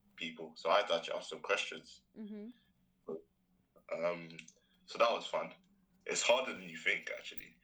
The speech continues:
Speaker 1: 'cause I, I <laughs> basically, I know, I knew this person applying for the job, so I was just smiling <laughs> and I was making him laugh. <laughs> I was trying to make him laugh in the interview. <laughs> Does that make
Speaker 2: That's
Speaker 1: sense?
Speaker 2: mean. That's, like,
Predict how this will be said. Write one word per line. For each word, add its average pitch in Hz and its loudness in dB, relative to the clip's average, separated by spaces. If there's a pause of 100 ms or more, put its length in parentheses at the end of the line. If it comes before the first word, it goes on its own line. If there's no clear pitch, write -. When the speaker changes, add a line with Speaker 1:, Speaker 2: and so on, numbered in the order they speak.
(640)
Speaker 1:
'cause 87 -6 (160)
I, 113 4
I 113 6 (500)
<laughs> - -8
basically, 120 6
I 101 6
know, 175 6
I 110 4
knew 143 2
this 127 -2
person 123 2
applying 101 2
for 90 -14
the 92 -8
job, 101 0 (640)
so - 0
I 127 6
was 156 -2
just - -6
smiling 127 2
<laughs> - -6
and - -4
I 113 8
was 113 -2
making 139 4
him 110 -2 (100)
laugh. 104 4 (720)
<laughs> - -2 (260)
I 117 2
was 123 -2
trying 135 6
to 123 0
make 113 0
him 110 -2
laugh 110 4
in 92 -20
the 90 -8
interview. 120 -12 (360)
<laughs> - -12
Does 120 2
that 113 4
make 113 0
Speaker 2:
That's 311 -2
Speaker 1:
sense? 330 -10
Speaker 2:
mean. 196 -8 (260)
That's, 277 -12 (100)
like, 320 -6